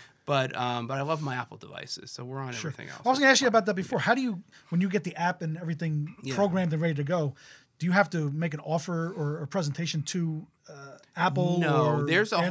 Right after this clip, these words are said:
Speaker 1: whole,
Speaker 2: How do you
Speaker 1: there's a
Speaker 2: do
Speaker 1: whole process. So for the, you, essentially the Android store, the Apple store, you submit, you become a developer. You have to get a developer account.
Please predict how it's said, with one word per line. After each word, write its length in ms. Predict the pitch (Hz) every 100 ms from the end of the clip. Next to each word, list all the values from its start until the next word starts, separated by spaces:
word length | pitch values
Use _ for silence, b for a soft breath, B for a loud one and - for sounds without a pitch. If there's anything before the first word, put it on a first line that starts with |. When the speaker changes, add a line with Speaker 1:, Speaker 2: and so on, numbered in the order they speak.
| 180
Speaker 1:
whole, 80 | 185
Speaker 2:
How 60 | 143
do 60 |
you 40 | 202
Speaker 1:
there's 120 | -
a 40 | 190
Speaker 2:
do 40 |
Speaker 1:
whole 260 | 185 180 147
process. 680 | - 139 131 127 - 82
So 440 | - 139 131 123 123 b b _
for 160 | 156
the, 340 | 151 139 131 -
you, 220 | 117 143
essentially 300 | 101 185 165 139
the 120 | 139
Android 280 | 147 147 135
store, 360 | - 135 131
the 160 | 123 123
Apple 260 | 135 131
store, 460 | 127 - 123 120 117
you 640 | 123 127 143 143 143 131 -
submit, 600 | - 147 123 123 123 -
you 120 | 156
become 320 | 165 175 151
a 60 | 127
developer. 560 | 117 120 117 120 123
You 60 | 120
have 100 | 120
to 80 | 127
get 140 | 123
a 40 | 117
developer 460 | 113 113 113 82
account. 460 | 92 - 139 123